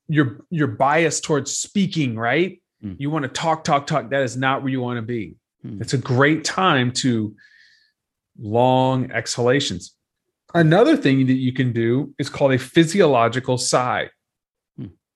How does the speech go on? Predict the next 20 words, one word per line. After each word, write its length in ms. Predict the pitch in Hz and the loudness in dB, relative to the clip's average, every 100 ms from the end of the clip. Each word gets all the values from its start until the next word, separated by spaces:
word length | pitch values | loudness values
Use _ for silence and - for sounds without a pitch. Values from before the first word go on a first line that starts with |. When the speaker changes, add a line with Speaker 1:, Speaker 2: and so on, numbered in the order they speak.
| _ _ - | _ _ -14
Speaker 1:
Okay. 400 | 131 123 110 107 - _ _ _ _ _ _ _ _ - | -8 -4 -2 -4 -12 _ _ _ _ _ _ _ _ -2
And 160 | 135 127 | 0 2
all 240 | 143 165 190 | 4 4 4
humans 420 | 190 185 160 139 | 2 4 4 2
and 140 | 139 | -2
animals 520 | 131 135 131 120 110 | 0 0 2 0 -2
do 220 | 107 127 120 | 0 0 2
this, 480 | 110 107 - - _ _ _ _ - - | 0 -2 -6 -10 _ _ _ _ -20 -6
uh, 60 | 120 | -2
in 200 | 110 123 | 0 0
claustrophobic 800 | - 139 165 160 156 147 139 135 | 4 4 4 2 4 4 2 0
situations, 1120 | 147 131 123 113 120 - 127 123 123 - _ _ _ _ _ _ | 0 0 0 0 0 -2 -4 -4 -6 -12 _ _ _ _ _ _
um, 380 | 104 113 110 107 | -4 -2 -2 2
when 160 | 135 135 | 2 4
they're 100 | 113 | 2
sleeping 680 | - 147 143 170 214 269 - _ _ _ _ _ _ _ _ | 2 2 2 2 0 -2 -8 _ _ _ _ _ _ _ _
or 420 | 156 147 139 127 139 | 4 4 4 2 -2
after 240 | 135 143 | -4 -2
you, 120 | 127 | -2
s-, 260 | 107 - | -2 -4